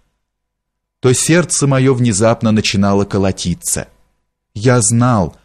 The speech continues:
что меньше чем через полчаса мы будем дома — и что, как это бывало обыкновенно в дни,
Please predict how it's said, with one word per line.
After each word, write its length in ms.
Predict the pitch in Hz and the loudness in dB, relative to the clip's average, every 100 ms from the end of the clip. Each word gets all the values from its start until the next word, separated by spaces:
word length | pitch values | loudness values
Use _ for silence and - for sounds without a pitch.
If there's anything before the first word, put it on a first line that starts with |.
| _ | _
что 260 | - - 107 | -10 -2 0
меньше 420 | 117 127 117 123 | 2 2 0 -2
чем 260 | - 117 107 | 0 -2 -2
через 280 | 113 101 | -2 -4
полчаса 840 | - 107 101 - 80 - 123 151 - _ _ | -2 -2 -2 -4 -6 -2 0 -2 -6 _ _
мы 160 | 110 143 | -2 0
будем 480 | 139 180 160 160 104 | 2 0 2 0 0
дома — 460 | 101 92 80 67 _ _ _ _ _ _ - | 2 2 0 -4 _ _ _ _ _ _ -2
и 100 | 120 | -2
что, 380 | - 135 120 117 | 0 2 2 2
как 200 | 117 113 | 0 0
это 140 | 107 | 0
бывало 380 | 107 110 117 113 | 0 2 2 2
обыкновенно 680 | 104 101 107 104 110 107 | 0 0 0 2 2 2
в 80 | 95 | 0
дни, 440 | 80 101 117 123 | 0 0 2 0